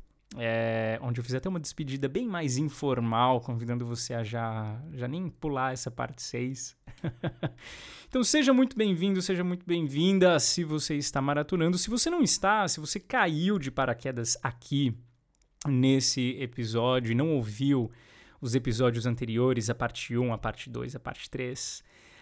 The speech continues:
a parte quatro e a parte cinco, é, esse episódio se sustenta como um episódio do, normal do Bienal do Livro, mas eu te aconselho a voltar algumas casas e ouvir toda a série, se assim você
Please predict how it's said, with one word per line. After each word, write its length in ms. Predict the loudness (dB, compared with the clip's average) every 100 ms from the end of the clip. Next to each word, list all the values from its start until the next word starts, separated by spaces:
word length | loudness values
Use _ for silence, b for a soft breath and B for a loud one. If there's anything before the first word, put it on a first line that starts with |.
| b -4
a 80 |
parte 360 | 0 0 0 -6
quatro 440 | -4 -4 -4 -8 0
e 120 | 0
a 60 | 0
parte 320 | -2 -4 -2
cinco, 540 | 0 0 -2 0 -2 -4 b b b b
é, 320 | -2 0 0 0
esse 240 | 0 2 0
episódio 560 | 0 4 6 6 4
se 140 | 0 0
sustenta 640 | -2 -2 0 0 -2 -4
como 260 | -2 0 0
um 80 |
episódio 480 | 0 -2 0 0 2
do, 100 | 0
normal 540 | 0 0 2 4 2 2
do 80 |
Bienal 280 | 2 4 4
do 80 | 4
Livro, 220 | 4 4
mas 160 | 6 4
eu 60 |
te 100 | 0
aconselho 640 | 0 0 2 6 6 8 6
a 140 | 4
voltar 480 | 2 -2 0 0 2
algumas 440 | 0 0 -2 -4
casas 840 | -6 -2 -2 0 0 -2 -2 -4 -2
e 140 | 2 2
ouvir 380 | 2 0 -2
toda 260 | -2 -2 -2
a 40 |
série, 440 | 0 0 0 0 -2
se 260 | -4 -4
assim 400 | -4 -2 -4 -4
você 640 | -4 -4 -4 -2 -2 -4